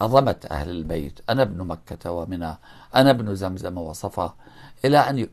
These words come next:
يكمل خطبته. الناس ثاروا على يزيد. يزيد ليس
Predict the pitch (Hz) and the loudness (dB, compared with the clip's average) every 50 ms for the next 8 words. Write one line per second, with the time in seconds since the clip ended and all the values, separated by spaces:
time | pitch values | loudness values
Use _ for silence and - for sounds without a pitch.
0 | - - 107 - - 131 131 127 131 131 127 127 - - - - - - - - | -8 -12 -8 -4 -2 -2 -2 0 -2 -2 -4 -4 -10 -18 -20 -20 -20 -20 -20 -20
1 | - - 117 107 - - - 117 - - 87 90 95 - - - 101 104 104 107 | -12 -8 -8 -8 -6 -2 -2 -2 -2 -2 -6 -6 -6 -6 -4 -4 -2 -2 0 0
2 | 113 143 180 190 190 185 180 - - - 180 156 160 175 196 220 214 208 202 180 | 4 4 4 6 4 2 0 -2 -10 -10 -2 6 8 10 12 12 12 10 10 8
3 | 139 - 120 113 101 98 95 95 90 85 98 - 95 85 73 73 - _ _ _ | 8 8 6 4 2 0 0 -2 -4 -6 -6 -6 -8 -8 -8 -8 -12 _ _ _
4 | _ _ _ - _ _ - - - - - - - - - - 120 117 123 120 | _ _ _ -20 _ _ -20 -20 -20 -20 -20 -20 -20 -16 -6 0 2 2 2 2
5 | 135 180 202 202 170 139 117 127 139 160 190 196 175 151 - - | 2 2 2 2 0 0 -2 2 4 4 4 4 2 0 4 6